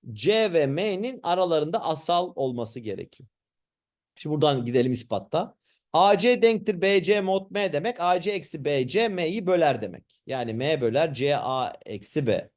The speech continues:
Şimdi, e, M ile C aralarında asal olduğuna göre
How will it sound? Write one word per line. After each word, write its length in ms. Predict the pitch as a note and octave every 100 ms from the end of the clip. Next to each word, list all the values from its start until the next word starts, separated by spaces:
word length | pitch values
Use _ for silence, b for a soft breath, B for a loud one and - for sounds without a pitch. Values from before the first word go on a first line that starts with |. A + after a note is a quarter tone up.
| _ _ _ _ _ _ _ _ _ _ _
Şimdi, 580 | - - G#3 A3 A3+ A3+ C#3
e, 920 | D#3 D#3+ D#3 D#3 D3+ D3+ D3+ D3+ C#3 - _ _ _ _ _ _ _ _ _ _ _ _ _ _
M 420 | C3 C3 F3 A3+ A#3+
ile 220 | A3 G#3+
C 180 | D#3+ G#3+
aralarında 420 | G#3 G3+ G3+ G3+
asal 240 | F#3 G#3
olduğuna 320 | G3+ F#3 G3
göre 360 | G3+ D#3+ G#3 F#3